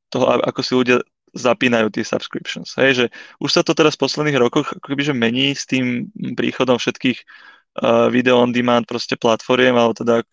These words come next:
keby všetkých, všetkých Netflixov a podobne, že ľudia už sú zvyk-, začínajú byť zvyknutí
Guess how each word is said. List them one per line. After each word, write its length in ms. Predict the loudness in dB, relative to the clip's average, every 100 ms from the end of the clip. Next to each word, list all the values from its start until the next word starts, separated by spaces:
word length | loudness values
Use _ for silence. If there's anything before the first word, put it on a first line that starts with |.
| -6
keby 80 | -4
všetkých, 440 | -4 -6 -6 -14 -14 -18
všetkých 300 | -16 -10 -4
Netflixov 460 | -4 -4 -8 -4 -2
a 60 | 0
podobne, 460 | 0 -2 -2 -2 -2 -8 -20 -8
že 60 | 0
ľudia 240 | 0 2 2
už 40 | 0
sú 80 | -2
zvyk-, 240 | -2 -2
začínajú 440 | 0 0 2 2 2
byť 140 | 0 -2
zvyknutí 460 | -2 -2 -4 -4